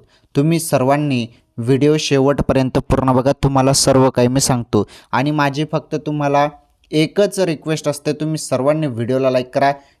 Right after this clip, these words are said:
चॅनलवरती नवीन असल्यास चॅनल पण सबस्क्राईब करा. तर मुख्यमंत्री माझी लाडकी बहीण योजना राज्यात जबरदस्त,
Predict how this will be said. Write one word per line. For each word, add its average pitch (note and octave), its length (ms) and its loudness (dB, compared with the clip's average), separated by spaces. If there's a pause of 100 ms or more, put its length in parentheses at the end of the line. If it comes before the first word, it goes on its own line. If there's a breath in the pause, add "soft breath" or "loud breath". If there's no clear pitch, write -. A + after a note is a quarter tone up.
(120)
चॅनलवरती D3+ 760 -2
नवीन C#3 300 -2
असल्यास C3+ 420 -4 (160)
चॅनल B2 320 -2
पण D3 240 -4 (340 soft breath)
सबस्क्राईब - 600 0 (140)
करा. A2+ 200 2 (1700 loud breath)
तर C#3+ 220 4 (160)
मुख्यमंत्री F3 680 0
माझी C#3+ 420 0
लाडकी C3 360 -2
बहीण C#3+ 380 -2
योजना C3 400 0 (380)
राज्यात C3+ 460 0 (540)
जबरदस्त, D3 580 -2